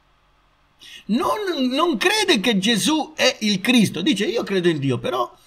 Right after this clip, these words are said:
come possono dire anche gli ebrei, ad esempio, credono in Dio, credono nell'Eterno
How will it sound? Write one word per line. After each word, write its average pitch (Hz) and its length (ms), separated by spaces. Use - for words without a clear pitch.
come 185 260
possono 185 380
dire 175 180
anche 185 240
gli 160 120
ebrei, 226 440
ad 143 100
esempio, 120 520
credono 320 440
in 185 200
Dio, 143 560
credono 349 560
nell'Eterno 170 1120